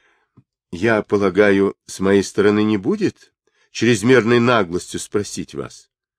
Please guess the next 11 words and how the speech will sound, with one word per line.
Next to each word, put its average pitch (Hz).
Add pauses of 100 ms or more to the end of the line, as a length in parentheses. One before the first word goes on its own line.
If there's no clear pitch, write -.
(380)
какие 180
именно 127
два 104
страшных 151
преступления 123
вы 85
только -
что -
упоминали, 98
ваша 69
светлость?» -